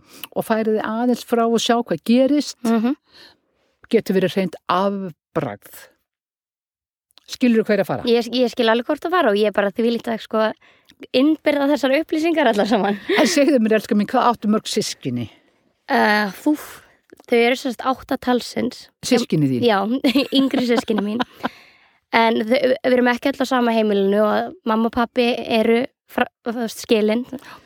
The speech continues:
Speaker 2: Sem sagt, þannig að mamma er með fimm og pabbi á sex.
Speaker 1: Já.
Speaker 2: <laughs> Þannig að þetta er ekkert í fyrsta skipti sem að ég er að heyra eitthvað um unga börn eða
Speaker 1: Það var einmitt máli, ég nefnilega,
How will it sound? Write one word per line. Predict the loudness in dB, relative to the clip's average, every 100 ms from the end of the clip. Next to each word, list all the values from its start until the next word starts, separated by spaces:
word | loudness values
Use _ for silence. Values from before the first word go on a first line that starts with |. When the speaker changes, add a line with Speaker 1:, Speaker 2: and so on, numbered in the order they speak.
| -20 -20 -8
Speaker 2:
Sem | -4 -2
sagt, | -2 -2
þannig | 0 2
að | 2 0 -2 -8 _ _ _ 0
mamma | 2 2 2
er |
með | 0 0
fimm | 0 0
og | 0
pabbi | -4 -4 -4
á |
sex. | -4 -4 -6 -6 -18 -20 -20 -20 _ _ _ _ _ -2
Speaker 1:
Já. | 0 0 -10 _ _ _
Speaker 2:
<laughs> |
Þannig | 0 2 2 2 2 2 2 2
að | 0 -4 -12 -4
þetta | 0
er | 0
ekkert | 0
í | 0
fyrsta | -2 -2 -4 -4
skipti | -4 -4 -4
sem | -2
að | 0 2
ég | 2
er | 2
að | 0
heyra | 0 0 -2
eitthvað | -2 0
um | 0
unga | 0 0
börn | 0 -2 -2
eða | 0 0 0 0 -2 -8 -20 -20 -20 -20 _
Speaker 1:
Það | -8 -2
var | 2
einmitt | 4 4 2 2
máli, | 2 2 0
ég | 0
nefnilega, | -2 -2 0 0